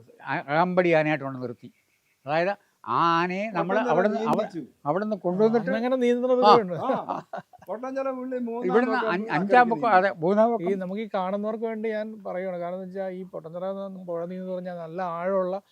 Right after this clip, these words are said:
Speaker 3: വലിയ പുഴയാണ്.
Speaker 1: ആ.
Speaker 3: ആ പുഴ നീന്തിച്ച് ഈ മൂന്നാം പൊക്കം ബീഹാറിൽ നിന്ന് കൊണ്ടുവന്ന ആനയെ കൊണ്ടുവന്ന ഇവിടെ, ആ,
Speaker 1: വൈക്കത്തെ
Speaker 3: വാക്കയില് തറവാട്ടില് ജോ-, ആനക്കാ-, ആനക്കാരനായിട്ട് ജോലി നോക്കിയിരുന്ന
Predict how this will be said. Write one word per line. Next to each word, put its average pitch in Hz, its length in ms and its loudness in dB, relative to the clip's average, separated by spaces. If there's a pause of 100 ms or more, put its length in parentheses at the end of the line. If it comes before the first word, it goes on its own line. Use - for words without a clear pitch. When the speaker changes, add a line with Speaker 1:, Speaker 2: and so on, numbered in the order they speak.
(160)
Speaker 3:
വലിയ 170 320 -4
പുഴയാണ്. 196 440 2 (200)
Speaker 1:
ആ. - 180 -20 (260)
Speaker 3:
ആ 160 140 -10
പുഴ 190 320 -2
നീന്തിച്ച് 202 560 -4
ഈ 196 260 -6
മൂന്നാം 196 400 -2
പൊക്കം 202 280 -6
ബീഹാറിൽ 180 300 -4
നിന്ന് 196 140 -6
കൊണ്ടുവന്ന 196 220 -8
ആനയെ 180 240 -8
കൊണ്ടുവന്ന 190 560 -8 (280)
ഇവിടെ, 175 320 -12
ആ, 175 340 -12
Speaker 1:
വൈക്കത്തെ 160 460 -2
Speaker 3:
വാക്കയില് 185 460 -6
തറവാട്ടില് 180 580 -4 (280)
ജോ-, 170 200 -14
ആനക്കാ-, 175 640 -8
ആനക്കാരനായിട്ട് 185 540 -8
ജോലി 185 240 -8
നോക്കിയിരുന്ന 180 420 -12